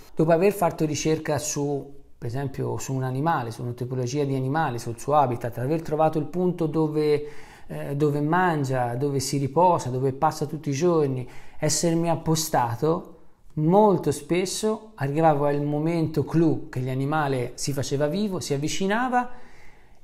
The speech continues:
e il rumore, soprattutto della uno D X Mark due, che è una macchina stupenda, ma l'otturatore è un carro armato, ecco, diciamo, e vi assicuro che la maggior, quasi tutte le volte che l'animale si avvicinava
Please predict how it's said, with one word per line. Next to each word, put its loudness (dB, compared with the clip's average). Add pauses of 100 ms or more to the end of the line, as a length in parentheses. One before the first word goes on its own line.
e 4
il 2
rumore, 4
soprattutto -2
della 0
uno 0
D 0
X -8
Mark -4
due, 4
che -6
è -18
una -12
macchina -6
stupenda, -2
ma -4
l'otturatore 0
è -6
un -6
carro -6
armato, -6
ecco, -12
diciamo, -10 (220)
e 2
vi 6
assicuro 2
che -2 (400)
la 0
maggior, 2
quasi 6
tutte 2
le 4
volte -4
che 0
l'animale 0
si -6
avvicinava -4